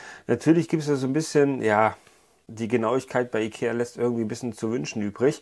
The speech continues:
Wir haben nachher große Spaltmaße. Wir klemmen das Ganze jetzt zusammen und schrauben das dann zusammen. Und da gehe ich ganz, ganz simpel vor.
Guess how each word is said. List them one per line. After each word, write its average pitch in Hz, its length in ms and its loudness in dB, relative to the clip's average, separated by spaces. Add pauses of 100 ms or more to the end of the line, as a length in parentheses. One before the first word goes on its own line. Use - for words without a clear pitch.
Wir 110 240 -2
haben 120 120 0
nachher 120 280 2
große 127 380 2
Spaltmaße. 101 800 0
Wir 120 80 -4
klemmen 170 240 2
das 165 160 0
Ganze 147 280 0
jetzt - 180 -6
zusammen 160 480 2 (640)
und 139 300 4 (140)
schrauben 160 640 2
das - 280 -2
dann 135 260 0
zusammen. 117 960 2
Und 104 140 -4
da 135 220 4
gehe 131 140 -2
ich 123 80 -6
ganz, 131 220 -2
ganz 123 180 -4
simpel 131 280 0
vor. 160 380 4